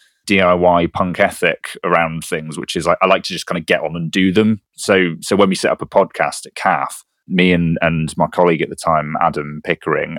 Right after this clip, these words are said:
um, we just one day decided that we wanted to do it. And we, we didn't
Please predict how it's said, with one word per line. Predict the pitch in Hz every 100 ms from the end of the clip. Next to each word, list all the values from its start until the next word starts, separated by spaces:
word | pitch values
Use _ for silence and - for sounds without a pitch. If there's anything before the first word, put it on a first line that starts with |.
| -
um, | 85 82 82 - - _ _ -
we |
just | 92 - - _ _
one | 92 92 85
day | 80
decided | 80 - 87 82 -
that | 82
we |
wanted | 85 87 -
to | 76
do | 87 95 78
it. | 71 69 -
And | 92
we, | 98 78 - _
we | -
didn't | 110 117 104